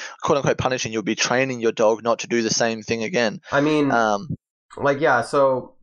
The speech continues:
Speaker 2: once again, I guess to wrap it up, um, in short, I'm just, I'm not saying it has the same level of moral agency. Of course, it'd be ludicrous to say that we give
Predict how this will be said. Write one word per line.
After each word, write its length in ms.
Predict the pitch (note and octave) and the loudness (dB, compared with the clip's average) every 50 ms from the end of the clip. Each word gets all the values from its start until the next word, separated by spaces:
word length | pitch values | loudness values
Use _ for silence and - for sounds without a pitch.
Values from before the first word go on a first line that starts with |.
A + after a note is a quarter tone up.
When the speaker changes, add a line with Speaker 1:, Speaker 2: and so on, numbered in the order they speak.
| _ _ _ | _ _ _
Speaker 2:
once 180 | - D3+ D3 C#3+ | 0 0 0 2
again, 120 | C#3+ C3+ | 2 2
I 60 | B2+ C3+ | 2 2
guess 180 | D#3 D#3+ - | 2 0 0
to 80 | - D3+ | -2 0
wrap 240 | C3 C3 C3 B2+ - | 0 2 0 0 0
it 80 | B2 | 2
up, 160 | A#2+ A#2 A2+ | 2 2 0
um, 400 | A#2 - G#2+ A2+ A2 A2 G#2+ G#2+ - | 0 -2 0 0 0 -2 -4 -6 -2
in 120 | - C3 B2 | -2 -2 -2
short, 320 | - - D3+ C#3 B2 F2+ | -2 0 2 2 2 2
I'm 160 | A2+ B2+ B2+ | 0 -2 -2
just, 300 | B2 - D3+ D3 D3 - | 0 0 0 0 0 -2
I'm 140 | - C#3+ C#3+ | -2 0 2
not 200 | C#3 C#3 C3+ - | 4 2 2 0
saying 180 | - D3 C#3 B2+ | -2 -2 0 0
it 60 | B2+ | 0
has 140 | C3 B2 A2+ | 0 -2 -2
the 80 | A#2 | -2
same 180 | - B2+ A#2+ A2+ | 0 0 2 2
level 200 | A#2 A#2 G#2+ A2+ | 2 2 0 0
of 40 | A2 | 0
moral 220 | G#2+ A2 G#2+ G#2 | 2 2 2 2
agency. 360 | G#2+ G#2+ G#2 G2+ - - G2 | 2 0 -2 -4 -8 -6 -2
Of 160 | - - A2 - | -2 -2 -4 -4
course, 320 | - - - E3+ E3 D#3 - | -10 -2 2 2 2 2 0
it'd 100 | D#3 B2+ | -4 -4
be 80 | B2 | -4
ludicrous 540 | B2 A2+ A#2 B2+ C3 C3 A#2 - B2+ A#2 - | -2 -2 0 0 0 -2 -2 -2 -4 -4 -4
to 100 | - A#2 | -6 -8
say 160 | - - A#2 | -4 -2 -2
that 80 | A2 A2 | 0 0
we 140 | A2 A2+ G#2+ | -2 -4 -4
give 340 | G#2+ B2+ A#2+ A#2+ A2+ A2 | -2 0 0 0 0 -2